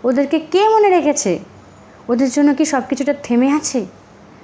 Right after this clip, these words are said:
কারোর জন্য সময় থেমে থাকে না, কারোর জন্য সময় থেমে থাকে না। সময় একটু একটু করে পেরিয়ে যাবে, প্রত্যেকটা ঘটনাকে মানুষ ধীরে ধীরে ভুলে যাবে। এটাই ফ্যাক্ট, এটাই বাস্তব,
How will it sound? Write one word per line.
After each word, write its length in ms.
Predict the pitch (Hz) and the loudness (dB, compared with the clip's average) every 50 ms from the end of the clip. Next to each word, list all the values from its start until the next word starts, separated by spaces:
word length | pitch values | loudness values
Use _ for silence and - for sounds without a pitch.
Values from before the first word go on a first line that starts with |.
| - - - | -12 -4 0
কারোর 300 | 262 269 294 330 349 302 | 2 2 4 4 2 2
জন্য 360 | - 349 349 330 349 392 381 | 2 2 2 4 4 2 2
সময় 300 | - 277 233 220 220 226 | 0 0 0 0 -2 -2
থেমে 280 | 226 226 214 208 208 | -2 -2 -2 0 -2
থাকে 340 | 202 - 196 208 208 233 226 | -2 -4 -6 -6 -4 -2 0
না, 280 | 240 277 302 277 208 160 - - - - - - - - - - - - - - - - - - - - - - - - - - - - - - - - - - - - - - - - - - - - | 0 2 2 0 -2 -4 -8 -12 -20 -20 -20 -20 -20 -20 -20 -20 -20 -20 -20 -20 -20 -20 -20 -20 -20 -20 -20 -20 -20 -20 -20 -20 -20 -20 -20 -20 -20 -20 -20 -20 -20 -20 -20 -20 -20 -20 -20 -14 -8 -4
কারোর 240 | 233 226 247 277 269 | -2 0 0 0 0
জন্য 260 | - 285 277 277 254 | 0 0 0 0 0
সময় 260 | - 226 214 202 190 | 0 0 -2 -2 -2
থেমে 220 | - 180 196 190 | -4 -4 -4 -4
থাকে 240 | 170 185 190 - 196 | -4 -4 -6 -8 -8
না। 80 | - - - - - - - - | -10 -10 -12 -16 -20 -20 -14 -8
সময় 380 | - - 302 302 330 359 370 | -2 0 2 4 4 4 4
একটু 340 | 294 294 294 - - - 370 | 2 0 -2 -2 0 0 0
একটু 280 | 311 285 262 - 302 - | 0 0 0 0 0 0
করে 200 | 294 277 269 262 | 2 2 2 0
পেরিয়ে 380 | - 240 226 226 233 247 254 | 0 0 0 2 2 2 2
যাবে, 360 | - 240 202 175 190 170 170 185 - - - - - - - - - - - - - - - - - - - - - - - - - - - - - - - | 0 0 -2 -2 -2 -4 -4 -6 -10 -16 -20 -20 -20 -20 -20 -20 -20 -20 -20 -20 -20 -20 -20 -20 -20 -20 -20 -20 -20 -20 -20 -20 -20 -20 -20 -20 -20 -6 -2
প্রত্যেকটা 560 | 285 294 294 - 302 311 311 311 311 320 311 - - - - 226 208 | -2 -2 0 0 -4 -2 0 0 0 0 -2 -6 -10 -12 -8 -6 -2
ঘটনাকে 500 | 196 208 214 240 262 262 277 262 269 262 | -2 0 0 2 2 2 2 2 0 0
মানুষ 340 | 240 226 233 269 269 - - 226 202 180 | 2 2 2 0 0 -4 -6 -10 -10 -6
ধীরে 260 | 180 202 202 214 226 | -4 -2 0 0 0
ধীরে 240 | 196 214 202 208 208 | 0 0 0 0 0
ভুলে 240 | 190 - 185 180 - | -2 -4 -8 -10 -10
যাবে। 260 | - - - - - - - - - - - - - - - - - | -10 -14 -16 -18 -20 -20 -20 -20 -20 -20 -20 -20 -20 -20 -18 -12 -6
এটাই 180 | - 214 208 196 | -4 -4 -4 -4
ফ্যাক্ট, 420 | - - - - - - - - 190 - - - - - - - - | -4 -10 -14 -14 -16 -16 -16 -16 -16 -18 -20 -20 -20 -20 -20 -18 -8
এটাই 180 | 208 220 233 233 | -4 -2 -2 -2
বাস্তব, 440 | 208 214 202 - - - 233 208 | -2 -4 -8 -8 -8 -8 -8 -8